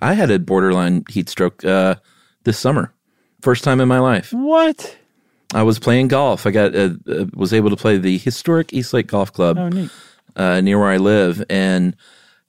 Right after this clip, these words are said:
Speaker 1: I, it was brutally hot.
Speaker 2: Mm-hmm.
Speaker 1: It is a walking only course, so it's not like you're riding around a golf, uh, cart. And, you know, golf courses aren't,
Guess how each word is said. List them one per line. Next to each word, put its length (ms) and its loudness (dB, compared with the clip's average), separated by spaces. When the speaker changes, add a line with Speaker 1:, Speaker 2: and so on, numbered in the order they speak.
Speaker 1:
I, 500 0
it 100 2
was 220 -2
brutally 720 0
hot. 380 -4
Speaker 2:
Mm-hmm. 220 -10
Speaker 1:
It 160 2
is 160 2
a 120 4
walking 680 0
only 220 2
course, 400 0
so 120 0
it's 160 -4
not 140 -4
like 140 -4
you're 120 -2
riding 300 -2
around 200 0
a 60 -2
golf, 300 -2
uh, 220 -4
cart. 380 -4
And, 120 0
you 60 2
know, 120 2
golf 300 -2
courses 380 0
aren't, 260 -2